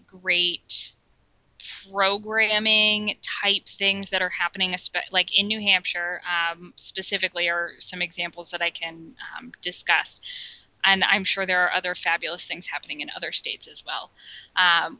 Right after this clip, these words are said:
one thing that occurs across the United States,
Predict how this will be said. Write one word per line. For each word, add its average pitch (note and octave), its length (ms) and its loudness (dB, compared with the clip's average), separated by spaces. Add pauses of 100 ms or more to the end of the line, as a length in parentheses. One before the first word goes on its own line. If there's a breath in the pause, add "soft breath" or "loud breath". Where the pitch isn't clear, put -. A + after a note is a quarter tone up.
(120)
one G#3+ 220 6
thing B3 300 2
that F#3 300 6
occurs F#3 920 -2 (120)
across - 680 -2
the C4 120 -4
United C4 500 2
States, - 480 0